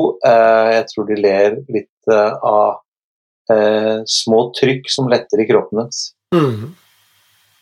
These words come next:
Speaker 2: Jeg bruker mye humor selv når jeg
Speaker 1: Blir forløsende, da.
Speaker 2: Hva sa du?
Speaker 1: Ja, det er, blir forløsende for dem.
Speaker 2: Ja, ja,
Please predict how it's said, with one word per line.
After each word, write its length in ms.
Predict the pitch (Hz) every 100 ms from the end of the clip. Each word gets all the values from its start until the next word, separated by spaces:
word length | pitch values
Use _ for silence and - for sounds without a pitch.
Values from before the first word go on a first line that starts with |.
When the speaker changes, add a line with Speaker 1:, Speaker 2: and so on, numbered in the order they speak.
| - _ - - - - - - - - - - _
Speaker 2:
Jeg 160 | - 165
bruker 280 | 180 - 143
mye 220 | 135 117
humor 380 | 107 113 113 127
selv 240 | 123 113
når 140 | 120 113
jeg 80 | 135
Speaker 1:
Blir 140 | 135
forløsende, 600 | 151 127 110 - _ 160
da. 80 | 156 - _ _ _ -
Speaker 2:
Hva 120 | 156
sa 100 | 151
du? 100 | 147 151 - _ _ _ _ _ _ _ _ _ _ _ _ -
Speaker 1:
Ja, 120 | 156 160
det 180 | 156 156
er, 280 | 139 139
blir 180 | 135 135
forløsende 540 | 143 120 104 95 - 107
for 120 | 117
dem. 80 | 139
Speaker 2:
Ja, 80 | 170
ja, 220 | 190 160